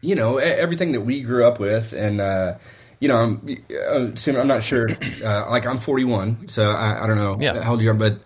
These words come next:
Speaker 1: but growing up in kind of the
Speaker 2: Thirty-six.
Speaker 1: Yeah, yeah. Okay, so kind of the,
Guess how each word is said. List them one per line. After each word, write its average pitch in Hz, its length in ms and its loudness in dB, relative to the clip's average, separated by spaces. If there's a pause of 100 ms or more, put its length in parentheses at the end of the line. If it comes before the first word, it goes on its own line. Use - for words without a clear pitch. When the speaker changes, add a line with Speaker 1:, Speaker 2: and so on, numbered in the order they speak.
Speaker 1:
but 110 600 -4
growing 135 380 0
up 123 180 0
in 117 120 0
kind 127 140 2
of 113 100 0
the 110 60 2
Speaker 2:
Thirty-six. 98 200 0 (140)
Speaker 1:
Yeah, 107 420 0
yeah. - 100 -8
Okay, 104 180 0
so 107 200 0
kind 131 180 -2
of 113 80 -2
the, 104 200 0